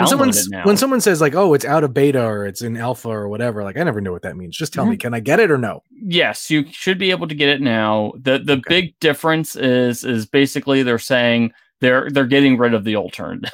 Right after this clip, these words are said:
Speaker 1: <laughs> That's
Speaker 2: Oh.
Speaker 1: really what's going on.
Speaker 2: Right. Okay. Have they fixed the, the code stuff too? Like the redeem, that redeeming stuff? 'Cause wasn't that broken for a while?
Speaker 1: It was broken. I think they fixed it though.
Speaker 2: Oh, okay, good.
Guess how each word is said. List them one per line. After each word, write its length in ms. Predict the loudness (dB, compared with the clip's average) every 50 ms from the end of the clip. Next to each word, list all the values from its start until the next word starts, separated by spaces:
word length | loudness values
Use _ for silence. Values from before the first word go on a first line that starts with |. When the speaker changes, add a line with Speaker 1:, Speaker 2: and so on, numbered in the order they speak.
| -14 -14
Speaker 1:
<laughs> 800 | -16 -16 -18 _ _ _ _ _ _ _ _ _ _ _ _ -4
That's 180 | -4 -4 -6
Speaker 2:
Oh. 100 | -10 -16 -16
Speaker 1:
really 260 | -16 -14 -12 -12 -10 -10 -10 -8
what's 200 | -8 -10 -10 -12
going 320 | -12 -10 -10 -10 -10 -12
on. 320 | -14 -14 -14 -14 -14 -16 -16 -16
Speaker 2:
Right. 200 | -16 -16 -16 -18 _ _ _ _ -16 -14
Okay. 280 | -12 -12 -12 -14 -16 -18 _ _ _ _ _ -20 -20 -20 -12 -6 -4
Have 160 | -2 0 2
they 100 | 2 2
fixed 420 | 2 2 2 0 0 0 -2 -2 2
the, 920 | 4 6 6 8 8 8 8 8 6 6 6 6 6 4 4 2 2 0 0
the 1300 | 0 2 2 2 2 2 2 2 2 0 0 0 -2 -2 -2 -2 -2 -2 -2 -4 -4 -6 -8 -10 -12 -14 -12 -6
code 460 | -2 2 4 4 4 4 2 0 -4
stuff 420 | -2 2 2 2 2 0 -2 -6
too? 320 | -2 0 0 2 0 0 -2
Like 200 | -2 -2 -2 -2
the 80 | -2 -2
redeem, 520 | -2 -2 -2 -2 -2 -2 -2 -4 -6 -4
that 140 | -2 -2 -2
redeeming 340 | -2 -2 -2 -2 -2 -2 -2
stuff? 220 | 0 0 0 0
'Cause 140 | 0 -2 -2
wasn't 160 | -2 0 0 0
that 140 | 0 -2 -2
broken 320 | -2 -2 -2 -2 -4 -4
for 120 | -4 -2 -2
a 40 | 0
while? 280 | 0 0 -2 -4 -6 _ _ _ _ -2
Speaker 1:
It 100 | 0 0
was 280 | 2 2 2 2 0 0
broken. 320 | 0 0 0 0 -2 -4
I 100 | -4 -4
think 200 | -4 -4 -4 -6 -6
they 80 | -8
fixed 340 | -12 -12 -14 -16 -16 -18 -18
it 80 | -18 -16 -16
though. 320 | -16 -14 -14 -16 -16 -12 -8
Speaker 2:
Oh, 160 | -6 -6 -6
okay, 180 | -6 -6 -8 -8
good. 180 | -8 -6 -8 -8